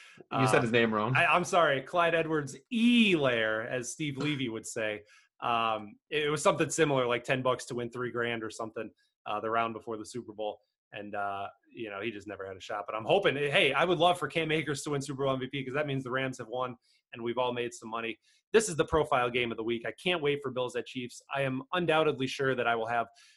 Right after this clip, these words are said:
Speaker 2: hundreds of dollars on this by Sunday night, but I would love to just sit back and relax and watch two of the best in the game go at it. Um, so, Burke, let's do our playoff draft. And then, Larry, we're gonna have you make some guest picks here. So get your best bets ready for the week.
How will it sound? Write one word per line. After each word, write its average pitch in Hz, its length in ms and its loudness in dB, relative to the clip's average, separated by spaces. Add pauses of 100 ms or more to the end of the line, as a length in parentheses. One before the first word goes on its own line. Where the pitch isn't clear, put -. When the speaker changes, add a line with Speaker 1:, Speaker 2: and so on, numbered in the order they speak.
(180)
Speaker 2:
hundreds 156 340 0
of 127 60 -4
dollars 123 380 2
on 117 100 0
this 117 160 -4
by 117 140 0
Sunday 113 320 -4
night, 110 260 -2
but 117 100 -4
I 113 60 0
would 107 140 -8
love 131 220 -2
to 135 60 -10
just - 220 -10
sit 131 160 -8
back 117 240 -2
and 113 100 -14
relax 110 460 -4
and 107 80 -14
watch 107 320 -2
two 120 100 -8
of 107 60 -6
the 104 60 -16
best 110 280 -8
in 107 60 -20
the 104 80 -16
game 104 240 -12
go 98 160 -8
at 101 160 -4
it. 98 120 -8 (600)
Um, 98 440 -4 (320)
so, 170 140 0
Burke, 185 260 4
let's 226 160 2
do 320 100 4
our 208 100 6
playoff 147 380 4
draft. 101 340 -4
And 123 100 -4
then, 139 140 0
Larry, 151 260 4
we're 143 120 2
gonna 143 100 2
have 139 100 2
you 139 60 0
make 135 180 0
some 120 160 -8
guest 127 300 0
picks 110 240 -6
here. 107 220 -6
So 110 260 -6 (380)
get 170 140 4
your 151 100 -2
best 151 260 0
bets 139 240 0
ready 127 220 0
for 123 100 -10
the 113 80 -6
week. 117 300 -6